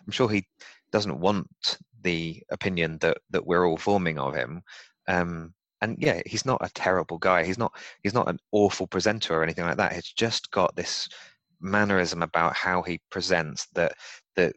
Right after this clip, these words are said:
starts to rub you up the wrong way after a half an hour. Um, so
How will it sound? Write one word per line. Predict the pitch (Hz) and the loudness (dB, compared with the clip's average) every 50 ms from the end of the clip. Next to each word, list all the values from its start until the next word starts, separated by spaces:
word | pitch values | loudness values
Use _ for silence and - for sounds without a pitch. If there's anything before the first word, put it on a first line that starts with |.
| _ - | _ -10
starts | - - - 92 87 82 - | -6 -2 0 0 0 0 -2
to | - 85 | -2 0
rub | 87 85 82 - | 0 0 0 -2
you | 87 85 | -2 -4
up | - _ - | -4 _ -4
the | 87 | -2
wrong | 87 92 87 85 | -2 -2 0 0
way | 90 90 87 82 | 0 2 2 2
after | 78 76 76 - - 78 | 2 2 0 -2 -4 -4
a | 78 | -2
half | 78 76 71 - | -2 -2 -2 -4
an | 80 78 | -4 -4
hour. | 76 76 80 - _ - - - - - - _ - 87 | -4 -4 -4 -6 _ -18 -20 -20 -20 -20 -20 _ -2 0
Um, | 87 87 85 82 85 82 - _ _ | 0 0 0 -2 -6 -8 -10 _ _
so | - - 95 87 85 | -4 0 2 2 2